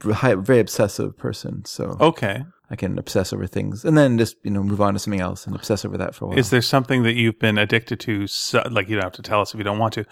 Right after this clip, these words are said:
Speaker 2: but, like, substance-wise that you went like, "Ooh, this is getting out of control. I better pull back on that."
Speaker 1: No,
Speaker 2: Like
Speaker 1: n-
Speaker 2: sugar or something?
Speaker 1: Well, maybe, I mean, sugar, sure. Uh,
Speaker 2: And yet you can cold turkey it for, like, a month and a half.
Speaker 1: <laughs> Yeah, it's, it's, it's a,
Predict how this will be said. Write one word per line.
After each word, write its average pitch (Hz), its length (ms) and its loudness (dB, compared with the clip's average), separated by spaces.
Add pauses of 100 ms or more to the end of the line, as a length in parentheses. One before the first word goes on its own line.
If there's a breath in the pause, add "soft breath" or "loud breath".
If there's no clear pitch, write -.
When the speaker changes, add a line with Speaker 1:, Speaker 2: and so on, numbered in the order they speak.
(220 loud breath)
Speaker 2:
but, 139 80 0
like, 123 140 4
substance-wise 135 720 4
that 131 80 2
you 120 80 4
went 127 140 4
like, 127 140 2
"Ooh, 127 160 4
this 113 200 0
is 113 80 -8
getting 104 220 0
out 101 120 2
of 98 60 -4
control. 107 440 -2
I 101 40 4
better 101 220 -2
pull - 240 -2
back 101 300 0
on 101 140 2
that." 98 300 -2 (380 loud breath)
Speaker 1:
No, 233 340 6
Speaker 2:
Like 220 120 6
Speaker 1:
n- 214 40 2
Speaker 2:
sugar 107 540 4
or 101 60 2
something? 110 500 -2
Speaker 1:
Well, 240 420 4
maybe, 233 280 0
I - 60 0
mean, 123 240 2
sugar, 110 580 -4 (240)
sure. 120 420 -4 (380 loud breath)
Uh, 143 260 6
Speaker 2:
And 135 80 6
yet 123 120 6
you 120 80 4
can 117 180 0
cold 127 280 4
turkey 120 340 2
it 101 140 2
for, 101 360 2
like, 101 260 2
a 180 100 4
month 117 160 6
and 156 140 8
a - 40 0
half. 139 280 8
Speaker 1:
<laughs> 139 140 6
Yeah, 131 260 6
it's, 135 320 -2
it's, - 260 -8
it's 247 320 0
a, 165 160 4